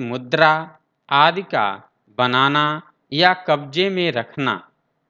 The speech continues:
जो कोई किसी मुद्रा, पट्टी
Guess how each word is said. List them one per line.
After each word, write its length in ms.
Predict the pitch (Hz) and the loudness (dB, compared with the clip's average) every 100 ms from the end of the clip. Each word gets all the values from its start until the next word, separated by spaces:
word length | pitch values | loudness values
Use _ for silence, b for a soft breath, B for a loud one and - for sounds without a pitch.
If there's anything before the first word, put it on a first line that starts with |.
| _ _ _ _ _ _ _ _ _ _ _ _ 120 110 | _ _ _ _ _ _ _ _ _ _ _ _ _ _
जो 200 | 165 214 233 | 2 2 2
कोई 540 | 175 170 185 107 98 _ _ - | -2 0 0 -2 -8 _ _ -12
किसी 260 | 143 151 131 | -10 -6 -4
मुद्रा, 540 | 127 131 123 151 147 147 151 _ _ _ | -4 -6 0 4 4 2 -6 _ _ _
पट्टी 560 | 151 151 - 143 104 | 0 0 -6 -8 -8